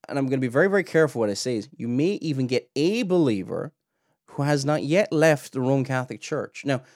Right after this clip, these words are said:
the Roman Catholic Church is a false church, but just say somebody gets saved. Say it's a Catholic priest like Richard Bennett, starts preaching the gospel. And maybe the bishop just doesn't have time quite to kick him out just yet, as what happened to our brother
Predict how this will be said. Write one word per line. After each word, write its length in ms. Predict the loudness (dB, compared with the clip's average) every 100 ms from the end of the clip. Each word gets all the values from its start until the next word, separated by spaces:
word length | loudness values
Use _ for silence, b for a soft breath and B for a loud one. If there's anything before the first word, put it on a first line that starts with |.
| 0
the 60 |
Roman 120 | 2 4
Catholic 240 | 2 2
Church 240 | 0 0
is 80 | -2
a 60 | -8
false 640 | -6 2 4 4 2 -6
church, 680 | -8 -2 0 -2 -6 -18 -20 _ _ _
but 100 | -8
just 140 | -2
say 120 | 0 0
somebody 260 | 0 -2
gets 220 | -4 -6
saved. 440 | -2 -2 -2 -6 -18 b
Say 180 | -2 0
it's 100 | 0
a 40 | -2
Catholic 400 | -6 -6 -8 -8
priest 300 | -6 -6 -6
like 100 | -6
Richard 300 | -8 -8 -2
Bennett, 300 | 0 0 -4 b b -6
starts 280 | -2 -2
preaching 420 | -2 -4 -2 0 0
the 60 |
gospel. 560 | 0 -2 -2 -6 -10 -18 _ _ _ _ _ _ -4
And 200 | -2 2
maybe 260 | 2 2
the 80 | 0
bishop 500 | 0 0 0 -4 -6
just 320 | -6 -4 -2
doesn't 380 | 0 2 2 0
have 220 | 0 -2 -2
time 460 | -4 -2 0 -2 B B _ _
quite 320 | 0 2 2
to 60 | -6
kick 280 | -4 -2 0
him 140 | 0
out 180 | 0 -2
just 320 | -4 -6 -6
yet, 200 | -8 -10 _
as 240 | -16 -16 -20 _ _ _ _ _ _
what 120 | -14
happened 260 | -14 -12 -8
to 80 |
our 60 | -6
brother 380 | -4 -6 -6